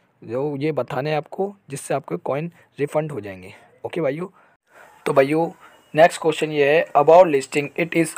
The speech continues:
already quarter one and no information। भाइयों मीन्स इसका ये है कि इन्होंने लिखा था पहले कि क्वार्टर वन में हम लिस्टिंग, अ, करेंगे, ठीक है। पर भाइयों बहुत लोगों का सवाल है, तो अभी तक कोई इन्फॉर्मेशन क्यों नहीं आई?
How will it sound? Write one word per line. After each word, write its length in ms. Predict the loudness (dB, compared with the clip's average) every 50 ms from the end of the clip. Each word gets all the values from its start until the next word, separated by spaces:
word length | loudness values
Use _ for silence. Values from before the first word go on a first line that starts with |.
| 0
already 500 | 2 2 4 4 4 2 2 2 -2 -4 -4 -4 0 2
quarter 280 | 2 2 2 -2 -4 -2
one 200 | -4 -6 -8 -10 -16 _ _ _ _ _ _ _ _ _ _ _
and 240 | 2 2 2 2 2 0
no 80 | 0 0 0
information। 580 | 0 -2 -4 -6 -6 -4 -6 -8 -8 -8 -10 -10 -10 -18 -20 -20 _ _ _ _ -8
भाइयों 220 | -6 -4 -4 -4
मीन्स 360 | -4 -4 -6 -6 -6 -6 -10 -12
इसका 240 | -14 -12 -10 -8
ये 220 | -8 -6 -6 -6 -6
है 220 | -6 -6 -8 -8 -12 _ -20 -20 -20 -20 _ _ _ -4
कि 100 | -2 -2
इन्होंने 240 | -2 -2 -2 -2 0
लिखा 300 | 0 0 2 2 2 2
था 440 | 2 0 2 2 2 0 -2 -4 -10 _
पहले 300 | -6 -6 -4 -4 -6 -6 -8 -10 -16 -20 -20 _ _ -14
कि 80 | -12 -8
क्वार्टर 340 | 0 2 2 2 2 0
वन 140 | -4 -4 -6
में 140 | -6 -4 -4
हम 140 | -4 -4 -4
लिस्टिंग, 440 | -6 -6 -8 -6 -6 -6 -6 -6 -6 -12 -16 -20 -20 -20 _ _ -8
अ, 160 | -6 -6 -6
करेंगे, 500 | 0 2 2 2 2 0 -4 -10 -14 -16 -18 -20 -20 -20 -20 -20 _ _ -12
ठीक 120 | -10 -10
है। 120 | -10 -12 -12 -18 -20 -20 -20 _ _ _ _ _
पर 120 | 4 6 6
भाइयों 440 | 6 2 2 0 -4 -4 -4 -6 -10 -16 -20 -20 _ _ -12
बहुत 300 | 0 2 2 2 4 4
लोगों 220 | 0 0 2 -2
का 60 | -2
सवाल 360 | -2 -2 0 0 0 0 0
है, 80 | -2 -2
तो 180 | -2 -2 0 2
अभी 200 | 2 2 0 0
तक 180 | 0 -2 0
कोई 140 | 2 -2 -2
इन्फॉर्मेशन 480 | -2 -2 -4 -4 -2 -2 -4 -4 -4 -2
क्यों 160 | -2 -2 0
नहीं 120 | 0 0
आई? 140 | 0 0